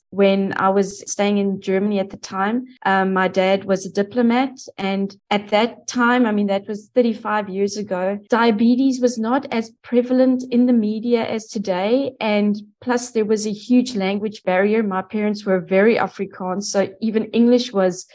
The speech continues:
difficult for them. And here I was, their only daughter, the youngest of three. And I started losing a lot of weight and showing the classic symptoms of diabetes.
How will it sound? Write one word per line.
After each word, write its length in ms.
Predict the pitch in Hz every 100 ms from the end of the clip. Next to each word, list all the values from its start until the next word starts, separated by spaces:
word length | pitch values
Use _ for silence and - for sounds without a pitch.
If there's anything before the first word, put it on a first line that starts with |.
| _ _
difficult 500 | 214 202 220 208 202
for 160 | - 196
them. 360 | 180 180 214 - _ -
And 360 | 208 202 208 202 -
here 320 | 196 208 226
I 220 | - 214
was, 540 | 214 190 190 202 196 - -
their 240 | 214 208
only 500 | 214 233 247 240 214 - -
daughter, 720 | 220 226 240 - 160 180 202
the 120 | 196
youngest 560 | 196 190 202 226 240 -
of 120 | 185
three. 540 | - 240 208 170 180 _ -
And 380 | 202 196 196 196
I 80 | -
started 500 | - 233 220 208 - - -
losing 640 | 214 226 220 226 226 220 208
a 80 |
lot 240 | 190 196 214
of 160 | 214
weight 440 | 190 185 208 202 -
and 120 | 190
showing 300 | - 202 202
the 80 | 202
classic 420 | 202 208 214 214
symptoms 520 | - 220 208 214 202
of 100 | 196
diabetes. 720 | 196 190 190 202 190 208 202